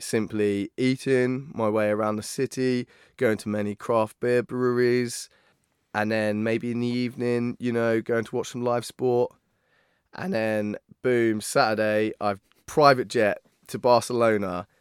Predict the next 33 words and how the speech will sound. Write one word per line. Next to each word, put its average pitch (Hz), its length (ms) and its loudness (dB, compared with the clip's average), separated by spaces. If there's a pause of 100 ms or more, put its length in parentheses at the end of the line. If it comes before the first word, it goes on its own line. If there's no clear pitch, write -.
(160)
hit 156 240 0
the 123 60 -4
gym. 107 480 0 (360)
I - 60 -6
love 120 220 2
a - 20 -8
gym 110 220 -4
on 101 40 -4
the 98 60 -6
weekend. 98 500 -6 (440)
Straight 147 260 4
onto 117 220 0
the 107 80 -6
beach, - 600 -4 (300)
and 101 140 -4
then 98 340 -6 (380)
have 123 140 -2
a 120 40 -6
bit 120 140 0
of 110 60 -8
culture, 120 580 2
go 120 100 -2
to 117 80 -10
some 113 140 -6
markets, 120 500 -2
eat. 113 320 0 (260)
That 120 240 2
night, 110 380 0 (220)
I'll 107 120 0
be 107 360 -2
either 98 200 -4
at 95 120 -2
a 107 40 -10